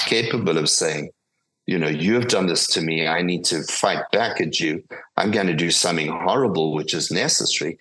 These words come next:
but I am aware it's wrong." But I think it's necessary for pragmatic reasons, but emotionally, I have a sense this is terrible. Um, and so this is what,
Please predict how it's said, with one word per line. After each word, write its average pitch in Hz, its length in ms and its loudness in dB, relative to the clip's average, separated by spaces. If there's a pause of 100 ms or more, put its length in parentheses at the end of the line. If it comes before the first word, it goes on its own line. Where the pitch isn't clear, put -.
(220)
but - 120 2
I - 120 0
am 156 120 0
aware 143 300 2
it's 80 240 0
wrong." - 320 -6 (760)
But 107 160 2
I 92 160 2
think 90 180 0
it's 80 180 -2
necessary 80 640 0 (100)
for 78 320 -2 (300)
pragmatic 90 640 0
reasons, 78 420 0
but 107 120 2
emotionally, 90 640 2
I 76 120 0
have 76 200 0
a 76 60 -2
sense - 560 -2 (300)
this - 220 0
is - 180 -2
terrible. - 580 0 (800)
Um, 80 340 0
and 87 180 -2
so - 200 2
this - 240 0
is 104 160 0
what, 82 500 -2